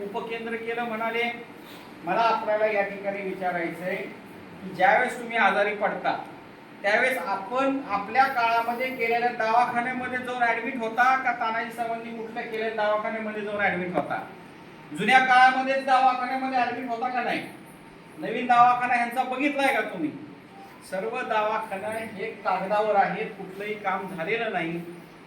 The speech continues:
हे बोलल्यानंतर भाषणामध्ये त्यांनी काही ठिकाणी दोन चार पिलर उभा राहिलेले फोटो सोशल मीडियावर टाकले. मी त्यांना हेच सांगतोय की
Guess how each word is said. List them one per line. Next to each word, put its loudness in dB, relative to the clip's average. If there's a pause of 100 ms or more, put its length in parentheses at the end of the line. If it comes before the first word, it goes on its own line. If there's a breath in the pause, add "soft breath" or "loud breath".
(240)
हे 6
बोलल्यानंतर 2
भाषणामध्ये -6
त्यांनी -6
काही -2
ठिकाणी -4 (600)
दोन -2
चार 4
पिलर -2
उभा 2
राहिलेले -2 (140)
फोटो -4 (440)
सोशल -4
मीडियावर -4
टाकले. -2 (800)
मी -4
त्यांना -2
हेच -2
सांगतोय -2 (600)
की -8